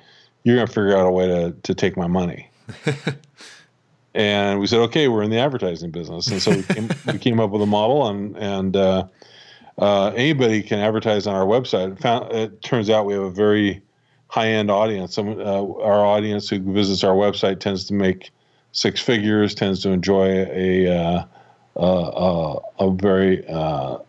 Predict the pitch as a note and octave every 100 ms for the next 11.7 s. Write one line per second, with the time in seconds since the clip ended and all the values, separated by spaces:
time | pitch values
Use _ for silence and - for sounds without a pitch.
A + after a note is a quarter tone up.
0 | - A#2 G#2 F#2+ G#2 G#2 - G#2+ G2 G2
1 | G2 - _ _ _ _ _ - F#2+ G2
2 | F#2 F#2 F2+ F2 F2 F2+ _ - F#2 A2
3 | G2+ F#2+ F#2 F#2+ F#2 F#2 - G#2 F#2+ F#2+
4 | F2+ F#2 F2+ F2 - - _ _ _ F#2
5 | F#2+ F#2 F2+ F2+ F2 E2+ E2 D#2+ D#2 _
6 | _ _ - D2+ D#2+ G#2 F#2+ F#2 E2+ G2+
7 | F#2+ F2+ E2+ D#2+ - _ _ - G2 F2+
8 | E2 - - E2+ E2+ A2+ G2 F#2 G#2 F2+
9 | F2 F2 F2 _ - F#2+ F#2+ E2+ - E2
10 | D#2+ B1 G#2 G#2 G2+ G2 F#2+ F#2 G2 F2
11 | E2+ F2 E2 F3 A3 F#3+